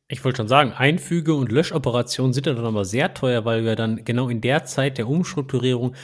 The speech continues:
nicht in dem Baum suchen kannst. Das bedeutet ja eigentlich, dass es eine Blocking Operation ist, oder?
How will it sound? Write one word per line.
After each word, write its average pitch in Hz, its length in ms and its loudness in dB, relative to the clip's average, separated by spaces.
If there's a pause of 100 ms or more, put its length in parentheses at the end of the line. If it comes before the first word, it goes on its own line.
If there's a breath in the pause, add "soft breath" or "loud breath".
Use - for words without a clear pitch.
(140 loud breath)
nicht 135 220 0
in 110 100 -2
dem 107 120 -2
Baum 110 180 0
suchen 131 320 -4
kannst. 95 260 -8
Das 110 140 -10
bedeutet 110 360 -2
ja 98 140 -2
eigentlich, 131 320 -2
dass 131 180 -2
es - 140 -12
eine 120 80 2
Blocking 127 320 0
Operation 117 500 -2
ist, 95 360 -8
oder? 139 260 -4